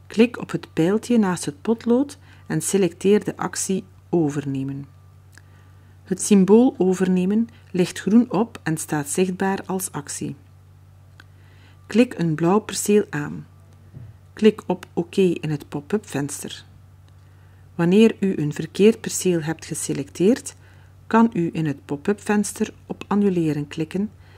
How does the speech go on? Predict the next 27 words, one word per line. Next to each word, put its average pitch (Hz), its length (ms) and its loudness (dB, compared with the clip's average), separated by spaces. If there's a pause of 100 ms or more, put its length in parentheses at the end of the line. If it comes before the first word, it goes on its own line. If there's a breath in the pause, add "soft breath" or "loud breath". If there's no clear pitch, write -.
(140 soft breath)
en 165 220 -6
kan 190 220 2
u 175 180 -2
op 156 160 -6
de 139 80 -4
kaart 196 420 -2
een 151 140 -6
ander 196 300 0
blauw 175 200 0
perceel 170 540 -2
aanklikken. 147 680 -8 (1300 soft breath)
Nadat 190 380 2
u 190 80 -2
heeft 170 400 -2
opgeslagen, 220 840 -2 (320 soft breath)
wordt 185 300 -2
een 156 120 -2
nieuw 208 220 6
perceelnummer 180 760 -2
toegekend 202 600 -2
op 156 160 -10
de 139 60 -8
kaart - 480 -4 (480 soft breath)
en 160 180 -8
komt 175 240 -2
het 151 140 -8
perceel 190 520 -2